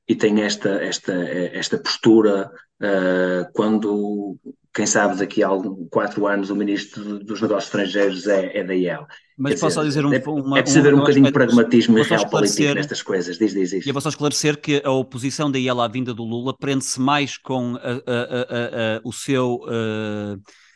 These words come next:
Speaker 2: o seu ap-, eh, não apoio à Ucrânia do que com qualquer outra coisa, incluindo casos judiciários. É bom esclarecer isto porque as motivações da iel não são propriamente,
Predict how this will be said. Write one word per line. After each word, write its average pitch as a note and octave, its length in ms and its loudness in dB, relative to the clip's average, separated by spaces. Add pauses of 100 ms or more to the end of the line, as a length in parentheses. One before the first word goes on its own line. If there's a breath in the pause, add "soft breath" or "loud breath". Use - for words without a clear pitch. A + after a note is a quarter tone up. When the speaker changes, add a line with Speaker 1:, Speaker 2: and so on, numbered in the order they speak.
(420 soft breath)
Speaker 2:
o C3+ 60 -8
seu E3 220 0
ap-, D#3 260 -4
eh, C3 720 0
não D#3 300 2
apoio C#3+ 360 -2
à A#2+ 60 0
Ucrânia B2+ 580 -4
do C#3+ 140 -8
que - 200 -20
com D3 200 0
qualquer C#3+ 460 -2
outra C#3 260 -6
coisa, C#3 380 -2
incluindo C#3 480 0
casos C3+ 260 -2
judiciários. A#2 560 -4
É A#2+ 80 -2
bom C3 80 -2
esclarecer C3+ 480 -4
isto D3+ 200 -6
porque C#3+ 200 -8
as A#2 60 -6
motivações B2+ 500 -4
da B2+ 80 -2
iel C3 160 0
não C3 120 0
são C#3 160 -6
propriamente, C3+ 840 -4